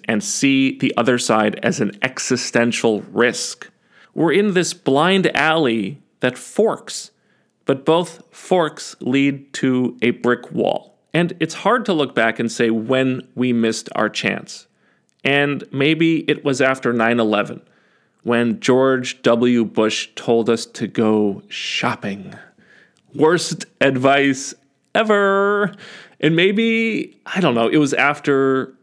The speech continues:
the two thousand eight great financial crisis when, when we rushed to bail out Goldman Sachs and we let individual mortgage holders go fuck themselves. Worst save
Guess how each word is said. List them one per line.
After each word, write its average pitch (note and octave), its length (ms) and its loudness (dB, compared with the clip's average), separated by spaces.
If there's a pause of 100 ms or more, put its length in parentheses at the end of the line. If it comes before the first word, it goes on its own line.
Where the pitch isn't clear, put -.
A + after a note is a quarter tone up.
(140)
the B2 100 -2
two D3 180 2
thousand B2+ 580 0
eight A#2+ 340 -2
great B2+ 260 0
financial A2+ 480 0
crisis A2 640 -2 (300)
when, B2+ 540 0 (300)
when B2 440 0
we B2+ 200 2
rushed C#3 580 0
to A#2+ 80 -2
bail B2 340 2
out A#2 260 0
Goldman A#2+ 400 2
Sachs A2 600 0
and A2 360 -2
we A#2+ 180 0
let A#2 340 0 (240)
individual A2+ 1080 2
mortgage A2 500 0
holders G#2+ 560 -2
go G2+ 320 0
fuck - 480 -4
themselves. - 680 -12 (720)
Worst C#3+ 600 2 (420)
save A#2+ 800 2